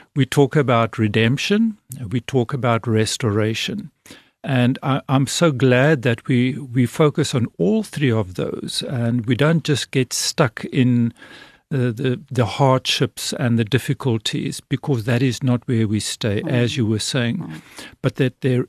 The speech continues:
Speaker 1: is restoration, and restoration not to a more comfortable previous place, but a restoration to what God has designed us to be,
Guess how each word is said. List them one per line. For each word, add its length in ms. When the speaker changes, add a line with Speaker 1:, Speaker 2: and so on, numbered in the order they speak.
Speaker 1:
is 460
restoration, 1040
and 160
restoration 1000
not 260
to 420
a 140
more 380
comfortable 560
previous 560
place, 400
but 160
a 100
restoration 1000
to 300
what 220
God 300
has 260
designed 680
us 160
to 120
be, 220